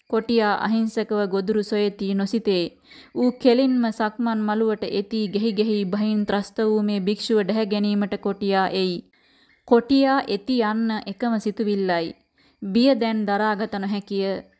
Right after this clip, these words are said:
හදවතේ ධර්ම සංඥාව පහවේ. සැබවින්ම කොටියා පැමිණුණහොත් මේ අවාසනාවන්ත පුද්ගලයා ඔහුට ගොදුරු විය හැකිය.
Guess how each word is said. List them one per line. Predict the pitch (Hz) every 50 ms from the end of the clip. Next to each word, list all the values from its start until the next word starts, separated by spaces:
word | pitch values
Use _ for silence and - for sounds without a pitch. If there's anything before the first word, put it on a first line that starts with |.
| _ _ _ -
හදවතේ | - 226 233 214 262 247 269 262 262 254 247 233
ධර්ම | 190 202 214 220 226 226
සංඥාව | 220 220 208 202 208 220 220 226 214 214 208 202 202 -
පහවේ. | 214 208 214 208 196 196 190 185 - - - _ _ _ - - - _ -
සැබවින්ම | - - 226 220 214 262 269 269 269 262 269 262 269
කොටියා | 262 240 220 214 - 233 233 226 226 220
පැමිණුණහොත් | 220 226 202 202 208 214 214 220 214 220 220 233 254 269 269 269 - _ - - _ -
මේ | 220 226 233 233
අවාසනාවන්ත | 220 214 220 233 247 262 - 247 226 220 214 214 208 208 208 202 214 202
පුද්ගලයා | - 202 202 196 196 226 214 214 208 208 202 190
ඔහුට | 202 214 214 208 202
ගොදුරු | 185 202 196 180 214 214 202
විය | 196 190 196
හැකිය. | 208 196 185 190 196 190 185 185